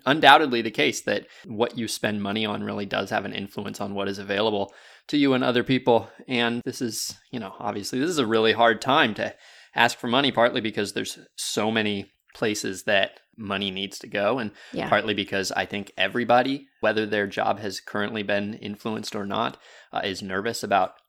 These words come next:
Speaker 1: what's gonna happen to them and their own job in the next year or so. But, you know, the, I think what I hear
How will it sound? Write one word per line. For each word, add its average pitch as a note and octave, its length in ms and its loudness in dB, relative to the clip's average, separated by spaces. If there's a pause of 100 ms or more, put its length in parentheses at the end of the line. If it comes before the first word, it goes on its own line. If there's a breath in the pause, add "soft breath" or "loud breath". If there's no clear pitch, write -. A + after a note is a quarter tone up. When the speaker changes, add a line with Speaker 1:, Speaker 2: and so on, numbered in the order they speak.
(140)
Speaker 1:
what's A2 340 -8
gonna G2 180 -4
happen G2+ 420 -4 (280)
to - 120 -4
them G2 240 0
and G#2+ 400 -8
their G2+ 160 0
own G#2 260 -4
job A2 280 0
in G#2+ 260 -8
the A2 80 -4
next - 320 -4 (100)
year C3 240 2
or C#3 60 -2
so. C3 280 -2 (340 loud breath)
But, G#2+ 440 4
you D3 160 -6
know, C#3 120 2
the, A#2 260 0 (220)
I A#2+ 80 0
think - 320 -8
what A2 260 0 (400)
I G#2 160 2
hear A2 460 -4